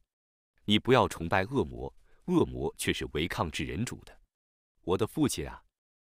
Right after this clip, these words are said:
我的确怕你遭受从至人主发出的刑罚，而变成恶魔的朋友。他说：“难道你要背叛我的一切主宰吗？”易卜拉欣啊，如果你再不停止，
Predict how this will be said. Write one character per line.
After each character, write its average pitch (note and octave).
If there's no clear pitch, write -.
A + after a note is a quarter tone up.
我 G#2+
的 A2
确 C#3
怕 G#2+
你 B1
遭 G#2+
受 F2+
从 C#2
至 D3
人 F2
主 A#1
发 F2+
出 -
的 C#2
刑 E2
罚， -
而 F2+
变 G2
成 -
恶 D3
魔 A#1+
的 -
朋 -
友。 -
他 F#2+
说 E2
：“难 G2
道 C2+
你 F#2+
要 G#2
背 B2+
叛 G2
我 A#1+
的 B1
一 C#2+
切 B2+
主 F2
宰 -
吗？” B1
易 A2+
卜 B1+
拉 F2+
欣 A#2
啊， C#2
如 B2
果 A#2+
你 D2+
再 A#2
不 F#2+
停 E2+
止， -